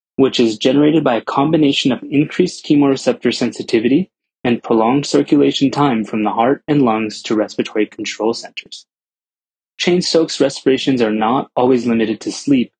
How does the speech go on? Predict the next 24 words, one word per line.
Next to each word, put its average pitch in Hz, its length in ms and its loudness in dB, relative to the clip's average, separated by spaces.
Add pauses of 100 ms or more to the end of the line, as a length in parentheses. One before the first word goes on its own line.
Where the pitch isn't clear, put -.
(280)
and 117 160 -2
may 123 160 4
be 151 120 4
seen 131 260 0
during 110 260 0
exertion 113 680 -2 (240)
or 127 200 4
even 131 320 2
rest - 520 -4
in 117 160 0
patients 113 400 -2
with 107 120 -2
advanced 113 440 -2
heart 101 240 -6
failure. 113 400 0 (580)
Cheyne-Stokes 185 540 2
respirations 131 640 0
are 113 100 2
also 117 320 -2
not 110 400 -2
pathognomonic 120 840 0
for - 140 -4
heart 98 260 -4
failure. 87 360 -8